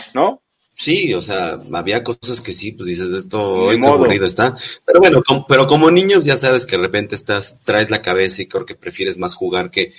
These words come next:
Speaker 2: que estudiar, ¿no? Pero hoy en día,
Speaker 1: Eso a
Speaker 2: ya
Speaker 1: todos
Speaker 2: que
Speaker 1: nos
Speaker 2: lo
Speaker 1: pasó,
Speaker 2: analizo
Speaker 1: cabrón.
Speaker 2: como adulto, digo, ahora que lo analizo como adulto, digo, sí, cierto, o sea, nos chutamos todas las cosas y, pues, ni modo.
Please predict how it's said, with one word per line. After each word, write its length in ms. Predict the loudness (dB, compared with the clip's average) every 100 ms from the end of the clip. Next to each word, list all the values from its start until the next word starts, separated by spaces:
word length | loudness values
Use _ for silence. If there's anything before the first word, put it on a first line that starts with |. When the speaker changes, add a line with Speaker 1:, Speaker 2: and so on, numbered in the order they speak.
| -20 -20 -16
Speaker 2:
que 100 | -12
estudiar, 440 | -4 2 2 2
¿no? 360 | 0 0 -2 -8 _
Pero 220 | 2 6
hoy 180 | 6 6
en 140 | 4 4
día, 440 | 6 6 4 0 -14 -6
Speaker 1:
Eso 160 | 0 2
a 40 |
Speaker 2:
ya 60 | 4
Speaker 1:
todos 160 | 4
Speaker 2:
que 20 |
Speaker 1:
nos 100 | 2
Speaker 2:
lo 40 | 0
Speaker 1:
pasó, 320 | -2 0 0
Speaker 2:
analizo 40 |
Speaker 1:
cabrón. 240 | -2 -6 -8
Speaker 2:
como 80 | -6
adulto, 520 | -8 -6 -4 -4 -4 _ _ _ _ -20 _ _ _ _ _ _ _ _
digo, 280 | _ -4 2
ahora 200 | 4 4
que 80 | 2
lo 60 | 0
analizo 280 | 0 -2
como 180 | -4 -4
adulto, 280 | -4 -6 -6
digo, 180 | -8 -8
sí, 200 | -10 -8
cierto, 360 | -4 -4 -4
o 20 | -10
sea, 140 | -10
nos 240 | -4 -4 -4
chutamos 600 | -8 -6 -2 0 0 0
todas 280 | 2 4 4
las 160 | 0 -2
cosas 300 | -2 -2 -4
y, 100 | -14
pues, 140 | -12
ni 80 | -8
modo. 300 | -4 0 0